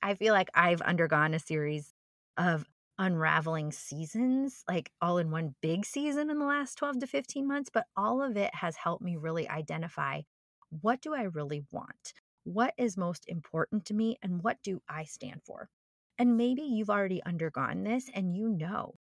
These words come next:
but if you can put on a piece of paper, "What do I want out of this season of life?" Maybe it's a goal list. Maybe it's a vision board, but it keeps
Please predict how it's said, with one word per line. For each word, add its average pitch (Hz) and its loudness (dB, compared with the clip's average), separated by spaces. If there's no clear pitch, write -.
but 214 0
if 214 -2
you 233 0
can 220 2
put - -2
on 190 0
a 175 -2
piece - -10
of 160 -6
paper, - -8
"What 202 0
do 180 -2
I 151 0
want 143 -8
out 170 0
of 151 -6
this 151 -6
season 156 -8
of 143 -8
life?" - -12
Maybe 202 4
it's 247 0
a 214 2
goal 160 -2
list. - -10
Maybe 190 0
it's - -4
a 190 -2
vision 160 -4
board, 139 -8
but 208 -4
it - -10
keeps - -6